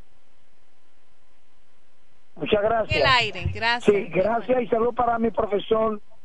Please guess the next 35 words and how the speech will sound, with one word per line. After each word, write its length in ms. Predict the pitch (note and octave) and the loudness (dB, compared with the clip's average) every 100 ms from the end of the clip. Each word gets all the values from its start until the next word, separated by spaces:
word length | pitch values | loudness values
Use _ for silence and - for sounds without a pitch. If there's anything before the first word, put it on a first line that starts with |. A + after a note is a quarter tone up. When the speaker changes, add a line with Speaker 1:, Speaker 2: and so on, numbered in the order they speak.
| - - | -8 -2
Speaker 1:
el 200 | F3 F#3 | 6 6
alcalde 500 | F3+ E3+ G#3 A3+ A#3 | 6 2 2 4 2
del 140 | F#3+ | 4
sector 360 | A3 E3 A3+ A3 | 0 2 2 4
de 60 | |
Villa 240 | A3+ A3 G#3+ | 4 2 4
Pereira, 600 | A#3 G3+ G#3+ G3+ E3+ - - - - | 2 4 2 2 2 0 -10 -8 0
el 160 | F3 | 2
Vanideo, 460 | E3+ F#3 F#3 G#3 G#3+ | 4 2 2 2 2
que 140 | - | 2
es 80 | F#3+ | 2
su 100 | G#3+ | 0
padre, 440 | F3 G#3+ G#3 G3 - - - - - | 2 2 2 0 -2 -6 -12 -10 2
una 140 | F#3 | 2
persona 380 | - F#3+ G#3 G#3 | 2 2 2 4
de 120 | G3+ | 2
ejemplo 380 | D3 A3 G#3 A3+ | 4 2 2 0
a 80 | - | 2
seguir. 360 | F#3+ E3+ D3+ - - - - - | 0 2 0 -2 -10 -10 -10 2
Saludo 260 | G3+ G#3+ C#4+ | 4 4 4
al 100 | C#4+ | 2
equipo 380 | - C#4+ C#4 B3+ | 2 2 2 2
completo 580 | B3+ - B3+ C4+ C4 | 0 2 2 4 2
de 100 | A#3+ | 2
este 120 | A#3+ B3+ | 2 2
programa, 600 | A#3 A#3+ B3+ A#3+ A#3+ - - - - | 2 4 2 2 0 -4 -10 -12 -4
El 160 | - - | 0 2
Desayuno 480 | G#3+ G#3 G#3 B3+ B3+ | 2 2 2 2 2
Musical. 600 | - - - - G#3+ - - - - - | 2 0 0 2 2 -2 -8 -10 -10 -8
Martes, 640 | D#3+ B3 D4 C#4 C4+ B3+ - C4+ - - - - - | 2 2 2 2 2 2 -2 -10 -10 -10 -10 -10 2
segundo 420 | G3 F#3+ C4+ B3 | 4 4 4 4
día 180 | A#3 C4 | 4 4
de 100 | B3 | 4
la 160 | A#3+ - | 2 2
semana, 440 | G#3+ G3+ B3+ B3 | 0 2 2 2